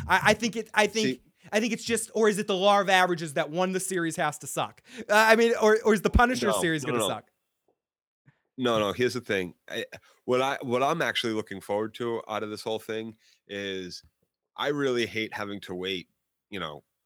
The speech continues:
Speaker 2: ten months for new episodes of shit. And because Netflix drops and you watch it all in one day, with Netflix, you have to wait a year for your shit to come back again. So I really like the fact that they have three,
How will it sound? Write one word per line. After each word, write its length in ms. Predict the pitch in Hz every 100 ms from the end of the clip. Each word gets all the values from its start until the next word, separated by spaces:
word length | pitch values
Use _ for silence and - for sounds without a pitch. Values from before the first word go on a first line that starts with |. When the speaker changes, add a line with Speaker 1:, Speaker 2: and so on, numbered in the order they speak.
| _ _ -
Speaker 2:
ten 300 | - 113 95
months 420 | 101 90 - -
for 200 | - 85
new 220 | 90 92
episodes 600 | 87 - 85 87 82 80
of 80 | 80
shit. 260 | - 76 - -
And 160 | 101 101
because 340 | - 151 131
Netflix 600 | 135 131 - 120 - - -
drops 500 | - 110 110 - - - -
and 460 | 107 95 92 90 - - _
you 120 | 104 104
watch 260 | 107 -
it 60 | 104
all 220 | 101 104
in 80 | 101
one 220 | 95 98
day, 320 | 92 95 104 - _ -
with 160 | -
Netflix, 540 | 127 143 - 120 - - _ _
you 140 | 113 123
have 120 | 117
to 80 | 104
wait 240 | 98 98 -
a 60 | 85
year 520 | 87 92 110 104 85 -
for 60 | 87
your 180 | 82
shit 300 | - - 78 - _ _ -
to 100 | 82
come 200 | 92 85
back 240 | 82 -
again. 320 | 80 80 76 _ _ _ _ _ _
So 260 | - 107 101 -
I 160 | 135
really 340 | 175 156 123 110
like 220 | 104 -
the 80 | 98
fact 300 | - 98 -
that 160 | 98 90 - _ _ _ _ _ _ _ -
they 160 | 117
have 240 | 110 107 92
three, 440 | - 117 139 156